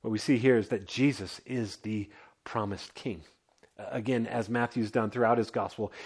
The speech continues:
he, he's pointed us back to the Old Testament, and he said, "This was promised. This is exactly what God promised." And he said, "The day is gonna come when the king comes, but he's gonna come back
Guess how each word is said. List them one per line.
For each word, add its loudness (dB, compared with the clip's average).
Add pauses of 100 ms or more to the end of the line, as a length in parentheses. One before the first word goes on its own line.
he, 4
he's 0
pointed 4
us 4
back 2
to -12
the 2
Old 6
Testament, -6
and -4
he -8
said, 0 (340)
"This -2
was 2
promised. -6 (320)
This 0
is 4
exactly 8 (300)
what 2
God 10 (340)
promised." 4
And 2
he 2
said, 0
"The 2
day 8
is 10
gonna 6
come -8
when -4
the -8
king -2
comes, -6
but 4
he's 0
gonna 0
come 0
back 8